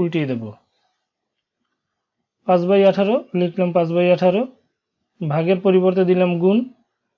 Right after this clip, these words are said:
এখন এই সংখ্যাটা চেঞ্জ হয়ে যাবে, নিচেরটা উপরে, উপরেরটা নিচে। তো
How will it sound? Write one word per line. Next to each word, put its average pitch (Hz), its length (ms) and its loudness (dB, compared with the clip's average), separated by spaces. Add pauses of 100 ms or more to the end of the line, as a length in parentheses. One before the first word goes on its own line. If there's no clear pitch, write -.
(100)
এখন 190 260 -2 (160)
এই 185 160 2
সংখ্যাটা 190 420 0 (460)
চেঞ্জ 190 200 2 (100)
হয়ে 160 180 0
যাবে, 156 180 -2 (100)
নিচেরটা 180 400 -4
উপরে, 220 300 -2
উপরেরটা 156 460 -4
নিচে। 117 240 -8 (720)
তো - 40 -8